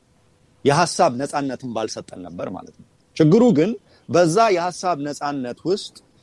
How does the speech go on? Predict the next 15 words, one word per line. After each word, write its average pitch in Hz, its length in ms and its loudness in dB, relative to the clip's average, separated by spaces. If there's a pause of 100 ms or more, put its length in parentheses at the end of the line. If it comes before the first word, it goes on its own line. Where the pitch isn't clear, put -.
(480)
እ፣ 120 100 -10 (400)
ወይም 160 280 4 (1040)
ትክክለኛ 190 480 2 (160)
የሆነው 131 420 -6 (320)
የምንደርስበት 143 720 -6
ድምዳሜ 120 520 -6
ምንድን 143 260 -6
ነበር 107 260 -6
መሆን 123 200 -6
የነበረበት? 101 600 -8 (340)
እግዚአብሔር 185 360 4 (180)
ከመልካምነቱ 139 800 0
አንጻር፣ 123 360 -8
ከፍቅሩ 156 520 -6
አንጻር፣ 110 400 -2